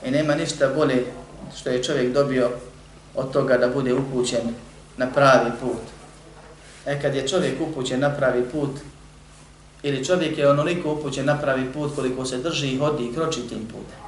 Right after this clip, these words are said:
Onako šfera od bankine do bankine nije baš na pravom putu. A pogotovo ako svako malo izliječe s njega.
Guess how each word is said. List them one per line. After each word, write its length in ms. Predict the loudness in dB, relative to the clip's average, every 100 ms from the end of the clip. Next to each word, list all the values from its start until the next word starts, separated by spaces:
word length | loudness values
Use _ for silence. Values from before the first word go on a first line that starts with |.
| -18 -18 -18 -16 -16 -16 -18 -8
Onako 300 | -2 -2 0
šfera 480 | -4 0 2 2 0 -6 -14 -16 -16 -18 -20 -20 -20 -20 -14 -6
od 140 | -4
bankine 440 | -2 -2 -2 -2 -2
do 120 | -2
bankine 560 | -2 -4 -4 -2 -2 -4 -10 -18 -20 -20 -20 -20 -20 -20 -18 -14 -8
nije 200 | -4 0
baš 260 | 0 -2
na 80 | -4 -8 -8
pravom 260 | -10 -10
putu. 420 | -14 -18 -20 -20 -20 -20 -20 -20 -20
A 60 | -14 -8
pogotovo 280 | -4 -4
ako 140 | -4 -4
svako 300 | -6 -4 0
malo 200 | 0 0
izliječe 420 | -2 -4 -6 -10
s 120 | -10
njega. 220 | -12 -12